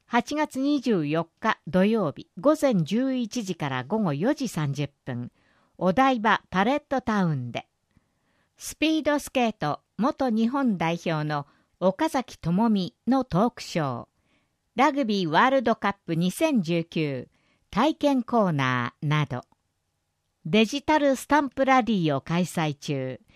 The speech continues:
八月三十一日まで。競技会場付近やターミナル駅周辺など、都内三十カ所のチェックポイントでクイズに正解してスタンプをゲット。五個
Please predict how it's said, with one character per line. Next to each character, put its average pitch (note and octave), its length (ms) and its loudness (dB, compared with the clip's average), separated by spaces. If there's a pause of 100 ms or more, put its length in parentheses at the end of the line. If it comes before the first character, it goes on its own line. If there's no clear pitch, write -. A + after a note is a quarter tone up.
(240)
八 G#3+ 320 -2
月 D4 220 0
三 C#4+ 300 0
十 C#3+ 320 -2
一 C3+ 320 0
日 G#3+ 280 2
ま C#3 160 -2
で。 - 160 -14 (960)
競 C4+ 240 8
技 C#4 160 0
会 C4 240 4
場 A#3+ 260 4
付 - 140 -10
近 F3+ 260 2
や C#3 240 -2 (260)
タ B3+ 200 2
ー D4+ 40 2
ミ D4 120 0
ナ C#4 160 2
ル C4 120 2
駅 F#3+ 220 2
周 G3+ 280 0
辺 F#3 240 0
な E3 180 -2
ど、 C3 200 -8 (520)
都 C#4+ 120 4
内 B3+ 240 4
三 C4+ 280 0
十 D4 140 -4
カ - 240 -2
所 A#3 160 2
の D#3 160 2
チ - 180 -2
ェ - 40 2
ッ - 80 -14
ク - 100 -18
ポ B3 200 4
イ A3+ 80 4
ン F#3+ 100 2
ト C#3+ 140 -4
で C3 240 -4 (300)
ク D#4+ 180 4
イ D4 60 6
ズ A3 140 -2
に D#3 140 2
正 A3 260 0
解 G3+ 280 2
し - 120 -8
て - 260 0
ス - 160 -16
タ D#4 140 4
ン C#4+ 80 -4
プ - 200 -4
を A#2+ 140 -2
ゲ C#3 160 -2
ッ F#3 60 -2 (160)
ト。 - 160 -4 (880)
五 C4+ 220 8
個 C4 180 4